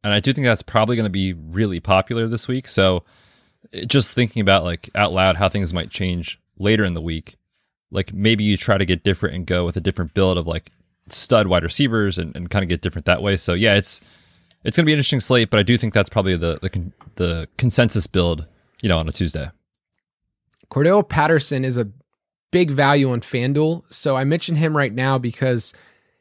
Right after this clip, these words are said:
Speaker 2: if you're stacking that game at seven point four on FanDuel, you're getting a crazy amount of touches for somebody who's a running back slash wide receiver. He has forty-one percent of the team's touchdowns. We brought this up on the main show, but in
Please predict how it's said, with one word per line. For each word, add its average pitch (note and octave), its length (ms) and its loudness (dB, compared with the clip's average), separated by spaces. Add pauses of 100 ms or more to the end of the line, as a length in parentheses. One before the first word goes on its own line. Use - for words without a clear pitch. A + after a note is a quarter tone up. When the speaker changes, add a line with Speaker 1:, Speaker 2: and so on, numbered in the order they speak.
(160)
Speaker 2:
if C#3+ 180 -2
you're C#3+ 100 0
stacking E3+ 520 2
that C3+ 160 0
game C#3 240 0
at G#2 100 -6
seven D#3 220 0
point C#3 280 -2
four C#3 200 -2
on B2 100 -2
FanDuel, D3 540 -2 (580)
you're D#3 160 2
getting D#3+ 420 2 (160)
a C3 140 0
crazy D#3 600 2
amount C3+ 440 0 (140)
of A#2+ 480 -6 (240)
touches A#2+ 600 0
for C#3 200 -2
somebody C#3 320 0
who's C3 180 0
a A#2+ 160 -2 (480)
running B2 180 0
back C3 200 2
slash C3+ 300 -2
wide C#3 160 2
receiver. A#2+ 480 -2 (640)
He E3 100 0
has A3 140 2
forty-one A#3 360 4
percent F#3+ 280 2
of E3+ 40 0
the D#3 60 0
team's C#3+ 280 0
touchdowns. A2+ 500 -2
We B2+ 80 -4
brought D#3+ 200 2
this E3 140 0
up D3 140 2
on C3+ 80 0
the A#2+ 60 0
main A#2+ 200 2
show, G#2+ 260 -2
but A#2 220 -4 (640)
in D#3 240 0